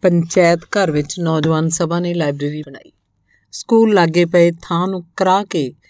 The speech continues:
ਗਰਾਊਂਡ ਬਣਾਈ ਤਾਂ ਉਹ ਮੁੰਡਿਆਂ ਦਾ ਆਗੂ ਬਣ ਗਿਆ। ਹਰ ਕੰਮ 'ਚ ਮੋਹਰੀ, ਹਰ ਕਿਸੇ ਨਾਲ ਆਡਾ ਲੈਣ ਵਾਲਾ, ਬਿਨਾਂ ਕਿਸੇ ਡਰ ਦੇ ਆਪਣੇ ਵਿਚਾਰ ਰੱਖਦਾ, ਪੂਰੇ ਗੜਕੇ ਨਾਲ ਕਹਿੰਦਾ, "ਜਿਸ ਕੰਮ 'ਤੇ ਡਟ ਜਾਈਏ, ਪਿਛਾਂਹ ਨਹੀਂ ਹਟੀਦਾ।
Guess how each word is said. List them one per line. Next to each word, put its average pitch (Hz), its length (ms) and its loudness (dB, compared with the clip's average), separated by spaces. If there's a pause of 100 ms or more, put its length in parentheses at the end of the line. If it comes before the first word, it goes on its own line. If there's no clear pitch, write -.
(260)
ਗਰਾਊਂਡ 160 340 0
ਬਣਾਈ 151 380 -2
ਤਾਂ 170 180 -6
ਉਹ 165 140 0
ਮੁੰਡਿਆਂ 147 320 0
ਦਾ 147 120 -2
ਆਗੂ 143 260 -6
ਬਣ 131 180 -10
ਗਿਆ। - 180 -20 (260)
ਹਰ 247 300 0
ਕੰਮ 165 300 -2
'ਚ 160 120 -8
ਮੋਹਰੀ, 147 380 -6
ਹਰ 233 280 -2
ਕਿਸੇ 202 320 0
ਨਾਲ 165 200 -2
ਆਡਾ 165 280 -2
ਲੈਣ 139 220 -6
ਵਾਲਾ, 120 300 -16 (560)
ਬਿਨਾਂ 208 280 2
ਕਿਸੇ 214 320 -2
ਡਰ 165 280 2
ਦੇ 160 180 0
ਆਪਣੇ 151 260 -4
ਵਿਚਾਰ 147 420 -6
ਰੱਖਦਾ, 147 400 -8
ਪੂਰੇ 170 300 -2
ਗੜਕੇ 165 420 -4
ਨਾਲ 151 180 -6
ਕਹਿੰਦਾ, 147 360 -12 (360)
"ਜਿਸ 196 220 0
ਕੰਮ 170 260 -2
'ਤੇ 170 160 -2
ਡਟ 151 300 -2
ਜਾਈਏ, 160 320 -2
ਪਿਛਾਂਹ 170 400 -8
ਨਹੀਂ 196 120 -10
ਹਟੀਦਾ। 151 380 -12